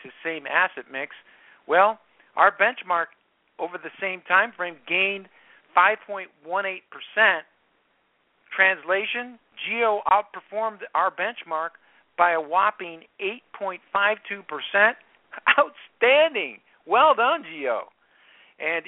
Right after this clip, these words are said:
Gio's final portfolio report card is a B. That's a great score. And the, really, the risk level of his portfolio is compatible with his age, his goals, his risk capacity. Also,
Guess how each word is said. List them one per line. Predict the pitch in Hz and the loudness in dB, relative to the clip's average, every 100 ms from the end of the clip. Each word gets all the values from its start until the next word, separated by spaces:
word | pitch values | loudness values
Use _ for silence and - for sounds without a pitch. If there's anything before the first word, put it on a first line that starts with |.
| - | -12
Gio's | 196 247 233 214 - | -8 0 0 0 -2
final | 202 220 269 262 | 2 2 2 -4
portfolio | 233 220 - 233 269 | -4 -4 0 -2 0
report | 277 214 214 180 | -4 -4 -2 0
card | 170 151 156 | 0 0 0
is | 147 214 233 | 0 0 0
a | |
B. | 247 226 131 - _ _ _ _ _ _ | -2 -2 -4 -10 _ _ _ _ _ _
That's | 170 - | 0 0
a | - | -10
great | 139 180 175 - | -4 -4 -4 -18
score. | - 160 175 180 196 _ _ _ _ _ | -12 -8 -2 -2 -4 _ _ _ _ _
And | 143 143 143 - _ | 0 0 0 -6 _
the, | 156 160 _ _ | -12 -12 _ _
really, | 254 254 196 | -4 -4 -4
the | 165 | -8
risk | 175 247 - | -6 -6 0
level | 202 196 175 | 0 2 -2
of | |
his | 156 147 | -6 -14
portfolio | 160 160 - 185 185 185 180 175 _ _ _ _ _ _ | -8 -8 0 2 2 0 -2 -4 _ _ _ _ _ _
is | 147 - | -18 -12
compatible | 156 - 175 175 170 175 170 | -12 0 2 2 2 -4 -6
with | 151 - | -8 -12
his | 127 | -10
age, | 151 175 170 175 | -6 -6 -8 -12
his | 131 107 - | -18 -14 -4
goals, | 170 170 175 175 - | -2 -2 -8 -14 -18
his | 107 | -16
risk | 139 160 | -12 -12
capacity. | - - 156 151 156 147 156 156 _ - - - - _ | -12 0 4 4 2 -8 -14 -14 _ -20 -20 -20 -20 _
Also, | 175 226 - | 2 2 0